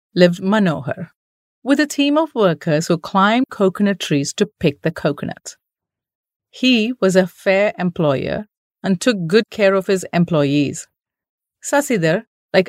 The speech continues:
other coconut farmers in that area, hired Manohar's workers during the harvest season. That year, a cyclone formed on the coast just before it was time to harvest the coconuts.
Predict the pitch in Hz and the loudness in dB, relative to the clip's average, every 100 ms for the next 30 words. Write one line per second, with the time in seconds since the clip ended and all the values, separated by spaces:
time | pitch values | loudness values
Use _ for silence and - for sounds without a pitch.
0 | - 226 262 247 214 202 202 185 - 185 | 0 0 0 0 -2 0 0 -2 -2 0
1 | 170 160 147 151 143 135 - 143 127 135 | 2 0 0 0 2 0 0 -2 0 -2
2 | 170 180 - 202 214 202 202 208 208 208 | -6 -6 -2 0 2 0 0 2 0 0
3 | 226 170 - - - - - 175 160 165 | -2 -2 -6 -6 -8 -8 -4 -2 0 0
4 | 185 170 - 135 - 131 - - - - | -2 -6 -4 -4 -6 -12 -10 -10 -10 -12
5 | 147 - _ _ _ _ _ _ _ _ | -14 -18 _ _ _ _ _ _ _ _
6 | _ _ _ 269 254 175 165 147 147 208 | _ _ _ -2 0 -2 -2 2 0 -2
7 | _ - 190 208 226 254 277 269 254 240 | _ -4 -4 0 0 0 0 0 0 0
8 | 214 202 214 233 - 202 143 160 - - | 2 2 0 -2 0 0 0 -4 -10 -16
9 | _ _ - 240 240 - 262 - 165 147 | _ _ -2 -2 -2 -4 -4 0 0 0
10 | 143 175 208 208 - 139 151 170 165 175 | -2 -2 -2 -4 -2 -2 -2 -4 -2 -2
11 | 147 - - 180 - 147 - - - - | -2 -4 -6 -4 -4 -4 -6 -12 -18 -20